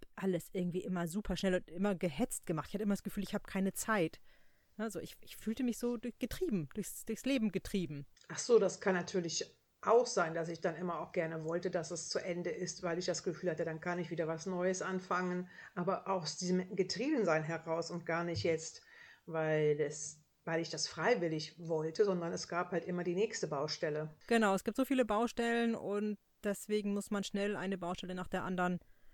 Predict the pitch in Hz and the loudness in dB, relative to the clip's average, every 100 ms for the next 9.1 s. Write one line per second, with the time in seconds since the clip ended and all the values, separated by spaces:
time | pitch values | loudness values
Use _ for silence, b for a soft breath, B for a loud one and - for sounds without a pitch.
0 | b b 190 - 165 151 170 160 165 180 | b b -4 -4 -6 -4 -6 -4 -2 0
1 | 220 226 214 208 202 - - 196 175 151 | 2 4 4 4 2 2 2 4 4 2
2 | - 190 - 165 214 226 196 180 190 233 | -4 -4 -2 0 0 2 0 0 0 0
3 | 247 233 202 196 208 226 240 - - 214 | 0 0 0 0 2 2 0 -2 2 4
4 | 214 226 320 208 156 165 151 B B - | 4 2 4 4 4 0 -6 B B -10
5 | 196 185 202 202 220 311 302 220 - 214 | -4 -2 -2 0 2 2 2 0 -4 -4
6 | - 285 285 302 202 170 170 - - - | 0 0 2 2 4 4 0 -2 -16 -20
7 | _ _ _ - 190 214 180 151 170 170 | _ _ _ 0 0 0 -2 -2 -2 -2
8 | 160 165 - B B - - - 208 190 | 0 -2 -4 B B -6 -4 -4 -2 -2
9 | 185 | -4